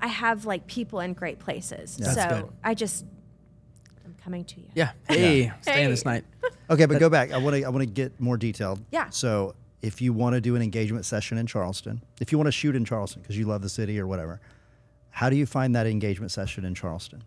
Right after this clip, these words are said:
Speaker 1: Ooh, I'm sorry, I just hit your mic. Um,
Speaker 3: <laughs>
Speaker 1: so I, in the past, have posted on, like, Honeybook has great community opportunity forum that you can say, "Hey, like, I think I posted something in California once where I was like, 'Hey, I'm in California, I was shooting a wedding in Santa Barbara.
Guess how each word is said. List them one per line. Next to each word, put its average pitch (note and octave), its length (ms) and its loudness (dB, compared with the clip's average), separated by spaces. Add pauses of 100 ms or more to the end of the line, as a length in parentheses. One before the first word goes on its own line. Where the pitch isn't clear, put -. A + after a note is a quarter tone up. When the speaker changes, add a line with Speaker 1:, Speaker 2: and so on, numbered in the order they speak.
Speaker 1:
Ooh, A3 120 -8
I'm E3 80 -12
sorry, E3+ 200 -18
I E3 40 -20
just - 160 -20
hit - 140 -18
your - 80 -18
mic. E3+ 120 -18 (300)
Um, A3 640 0 (160)
Speaker 3:
<laughs> - 20 -20 (1700)
Speaker 1:
so F4 520 0 (240)
I, F4 540 0 (120)
in C4 120 -2
the C4+ 80 -4
past, A3+ 500 -6
have A#3 200 -8
posted A3 680 -4
on, F#3 360 -8
like, E3+ 140 -14 (100)
Honeybook A#3 380 -6
has G3 220 -8
great F3+ 440 -10
community F3 840 -8 (100)
opportunity F3+ 520 -8
forum A#3 380 -10
that G#3 100 -6
you G3 60 -8
can G3+ 100 -6
say, A3 160 -8
"Hey, F#4+ 260 -6
like, F#3 160 -4 (1120)
I A3+ 120 -10
think C#4 160 -4
I C#4 60 0
posted A3+ 300 -4
something G#3 200 -4
in F#3+ 80 -4
California F3 460 -8
once E3 220 -10
where F3 60 -12
I - 20 -10
was F3 80 -10
like, - 120 -12
'Hey, A#3+ 240 -2
I'm G#3 120 -2
in A3 80 -4
California, G#3+ 440 -4
I B3+ 40 -2
was A#3 80 -2
shooting F3+ 240 -6
a E3+ 40 -6
wedding E3+ 200 -6
in D#3 80 -8
Santa F3 220 -10
Barbara. G#3+ 720 -2